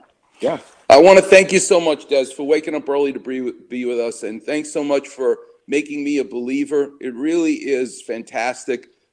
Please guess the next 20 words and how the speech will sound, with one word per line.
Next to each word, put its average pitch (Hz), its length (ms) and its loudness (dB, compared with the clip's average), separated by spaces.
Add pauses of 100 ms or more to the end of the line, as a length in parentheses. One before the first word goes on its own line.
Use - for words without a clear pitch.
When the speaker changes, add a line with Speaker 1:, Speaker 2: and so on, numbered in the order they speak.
Speaker 2:
The 117 100 -4
thought 151 380 -2
you 147 100 -6
put 139 220 -2
into 135 400 -4
it 123 100 0 (580)
truly 151 420 -4
makes 131 260 -6
a 117 60 -12
difference. 113 640 -8 (280)
And 113 160 -4
I 120 100 0
cannot 127 360 -2
wait 131 200 -4
to 139 60 -8
go 123 120 -4
to 123 80 -6
surgery 135 480 -4
next 117 300 -8
week 113 320 -10